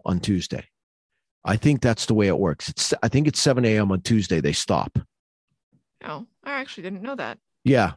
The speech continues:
Speaker 1: it, uh, it's either seven A M Tuesday or Wednesday, but I think it's Tuesday. So it stops. They have to collect the data and then run everything.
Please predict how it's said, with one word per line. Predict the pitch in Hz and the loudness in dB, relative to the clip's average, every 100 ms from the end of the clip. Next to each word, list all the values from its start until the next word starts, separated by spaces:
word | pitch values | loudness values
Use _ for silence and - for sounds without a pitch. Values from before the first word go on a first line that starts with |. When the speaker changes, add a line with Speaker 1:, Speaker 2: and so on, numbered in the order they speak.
| - | 0
Speaker 1:
it, | 127 123 - | 2 2 0
uh, | - 147 | 0 0
it's | - 147 | 0 2
either | 175 156 | 4 4
seven | 139 180 208 | 4 4 4
A | 226 190 | 4 4
M | 151 | 2
Tuesday | 117 - 196 180 139 131 117 | -2 -2 0 2 0 2 2
or | 110 | 2
Wednesday, | 110 123 127 107 98 | 2 2 0 0 0
but | 92 | 0
I | |
think | 90 175 | -2 0
it's | 415 - | 0 -2
Tuesday. | - - 135 131 117 71 57 - _ - - | -6 -2 0 -2 -4 -6 -6 -10 _ -20 -4
So | - 151 | 2 2
it | 127 | 2
stops. | - 180 180 113 - - - | 0 4 4 4 -2 -4 2
They | 127 | 4
have | 123 - | 4 2
to | - | -2
collect | - 131 147 - | 2 2 2 0
the | |
data | 127 135 135 127 | 2 4 4 4
and | 123 117 | 2 2
then | 110 | 2
run | 113 123 | 4 4
everything. | 117 107 98 95 | 4 2 0 -2